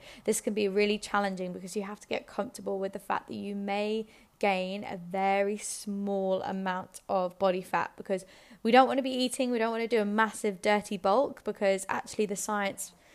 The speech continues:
has shown that, uh, you will just gain excess body fat rather than, um, it doesn't make you grow muscle any faster. So we only want to eat a little bit over maintenance, just enough to, for that extra food to go to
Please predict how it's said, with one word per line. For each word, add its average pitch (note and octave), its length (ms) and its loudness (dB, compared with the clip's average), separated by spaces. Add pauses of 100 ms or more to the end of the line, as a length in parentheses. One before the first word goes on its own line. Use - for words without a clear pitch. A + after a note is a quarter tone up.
(360)
has G#3+ 500 6
shown A3 720 2
that, G#3 640 -2 (100)
uh, G3 440 0
you G3+ 240 0 (120)
will A3 280 4
just A3 260 -2
gain G3+ 240 2
excess G3+ 440 -4
body F#3+ 280 -2
fat F#3 300 -2
rather F#3+ 320 0
than, F3+ 560 -4 (420)
um, F3 600 -4 (340)
it G#3 80 0
doesn't G#3+ 220 0
make A3 200 -6
you G3+ 60 -12
grow F#3 220 2
muscle F#3 360 -4
any F#3 220 -6
faster. - 640 -10 (280)
So - 140 -4
we G#3 100 4
only A#3+ 280 6
want A#3+ 240 -2
to - 120 -10
eat - 380 -6
a G#3+ 80 0
little C#4 240 8
bit D4+ 160 4
over B3 180 6
maintenance, G#3 640 0
just B3+ 440 2
enough G#3 580 0
to, G3 480 0
for - 220 -2
that F3+ 180 6
extra - 320 -2
food G3 420 0
to G#3 240 2
go F#3+ 280 6
to F3+ 540 2